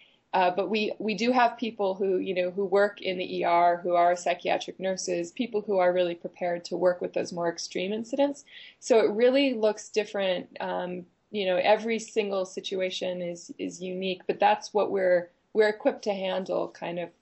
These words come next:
a, a full spectrum, a full range of situations.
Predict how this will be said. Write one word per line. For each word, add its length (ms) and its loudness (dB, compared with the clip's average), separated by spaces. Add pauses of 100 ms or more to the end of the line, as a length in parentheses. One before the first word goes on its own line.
(100)
a, 220 0
a 60 -4
full 380 0 (100)
spectrum, 560 -2
a 60 -10
full 220 -6
range 320 -8
of 80 -16
situations. 920 -12